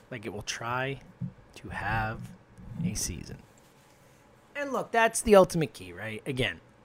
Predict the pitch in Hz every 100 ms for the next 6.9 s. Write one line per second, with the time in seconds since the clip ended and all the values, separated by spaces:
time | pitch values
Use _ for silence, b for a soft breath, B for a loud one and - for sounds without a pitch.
0 | - - - 139 156 147 202 185 - -
1 | - - - - - 120 123 151 - 156
2 | 151 160 160 156 156 143 135 147 147 151
3 | 139 131 156 - 156 147 160 151 143 147
4 | 135 131 131 120 107 b b b b b
5 | 131 156 127 107 - 139 123 151 143 143
6 | 139 123 104 - 139 156 147 139